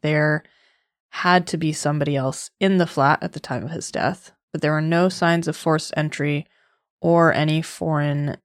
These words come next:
D N A or prints found to back this up. The coroner, Fiona Wilcox, recorded a narrative verdict that Gareth's death was, quote,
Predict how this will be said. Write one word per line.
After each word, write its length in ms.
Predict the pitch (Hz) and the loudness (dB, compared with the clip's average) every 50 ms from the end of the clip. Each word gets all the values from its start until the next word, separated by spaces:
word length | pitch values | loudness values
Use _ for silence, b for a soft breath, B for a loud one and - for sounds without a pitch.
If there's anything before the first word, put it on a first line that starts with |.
| - - | -14 -14
D 220 | 160 - 147 147 | -8 -6 -4 -2
N 140 | 143 143 143 | -2 -2 -2
A 260 | 143 143 143 139 139 - - | -2 -2 -2 -4 -4 -6 -8
or 80 | 147 | -10
prints 460 | 139 _ - - 147 139 - - - - | -10 _ -10 -8 -6 -6 -6 -10 -14 -12
found 320 | - 143 135 135 143 - | -8 -6 -6 -6 -6 -6
to 100 | - - | -8 -8
back 300 | - - - - _ - | -8 -8 -8 -8 _ -14
this 240 | - - - - 226 | -14 -10 -4 2 2
up. 280 | 214 - - _ _ _ _ _ _ _ _ _ _ _ _ _ _ _ _ _ _ _ _ _ _ _ _ | 2 2 2 _ _ _ _ _ _ _ _ _ _ _ _ _ _ _ _ _ _ _ _ _ _ _ _
The 160 | - 175 175 180 | 0 0 0 0
coroner, 480 | - - 226 233 226 220 220 214 214 | 4 4 6 6 6 6 6 4 4
Fiona 340 | 214 - - 170 175 170 160 156 | 2 2 0 2 2 4 2 4
Wilcox, 560 | 160 160 175 175 - 175 170 180 180 - - | 4 2 2 2 2 2 2 2 0 -4 -10
recorded 420 | 175 - - - 175 170 170 160 | -10 -8 -2 -2 0 2 2 0
a 60 | 151 151 | 0 0
narrative 480 | 151 170 160 165 165 165 165 160 - | 0 0 2 2 2 2 0 -2 -2
verdict 380 | - 151 156 156 156 156 _ - | -2 -2 -2 -2 -2 -4 _ -6
that 180 | 147 - - | -6 -6 -4
Gareth's 420 | - 151 156 160 165 165 - - - _ | -4 -2 0 0 -2 -4 -6 -14 -16 _
death 440 | - - 139 151 151 151 - _ _ - | -4 -2 0 0 0 -2 -4 _ _ -8
was, 240 | 170 160 156 156 - | -4 -4 -4 -4 -6
quote, 340 | - - - 147 143 - | -12 -6 -4 -4 -4 -4